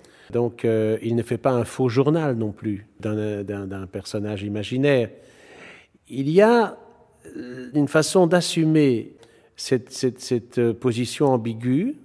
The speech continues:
qui est, qui est celle de l'auteur étant en même temps protagoniste.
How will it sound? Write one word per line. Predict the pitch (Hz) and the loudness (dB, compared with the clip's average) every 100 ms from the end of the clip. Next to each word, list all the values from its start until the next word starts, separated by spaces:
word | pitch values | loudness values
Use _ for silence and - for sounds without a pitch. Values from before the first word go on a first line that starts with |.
| _ _ | _ _
qui | - - | -10 -2
est, | 123 120 120 113 - - _ _ | 0 2 2 -2 -10 -20 _ _
qui | - | -2
est | 123 | 0
celle | - - 160 175 139 | 0 4 6 6 2
de | 135 | 2
l'auteur | 123 151 147 - 151 180 220 240 233 - - _ - | 4 4 4 4 6 6 4 0 -4 -12 -20 _ -6
étant | 127 - 170 180 170 | -6 2 4 4 4
en | 143 | 4
même | 147 147 | 6 4
temps | 131 - 180 196 214 220 190 - | 2 2 4 4 2 0 -4 -12
protagoniste. | - 156 160 143 131 113 - - - | -6 -2 0 2 2 0 -4 -12 -18